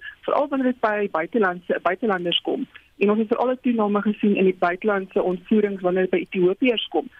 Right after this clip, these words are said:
Ehm, Gauteng, KwaZulu-Natal, Weskaap, ehm, waar hulle onlangs, eh, syndikaate oopgekrap het wat tot en met vyftig Ethiopiërs aangehou het.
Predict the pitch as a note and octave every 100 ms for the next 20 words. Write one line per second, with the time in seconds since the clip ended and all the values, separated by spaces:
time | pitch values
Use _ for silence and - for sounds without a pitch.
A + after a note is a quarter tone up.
0 | - - - F3 F3 F3 G3+ G3+ - A#3
1 | A3+ A3 G3+ _ _ _ - - G#3+ G3+
2 | G3+ G#3 G3+ G3 G3+ G3 F3 F3+ G3 -
3 | G#3+ F#3+ F#3 - - _ F3 E3+ F3 F3+
4 | F#3 G3 F#3 G#3+ G#3+ G#3+ G#3 - - -
5 | F3+ G#3+ G3 - G#3 G#3 G3 - F#3+ G3
6 | F#3 G3 F#3+ - B3+ A3+ G#3+ - B3 B3
7 | - G#3+ G3+ G3+ F3 F3 G3 F#3 - G3+
8 | A#3+ - - -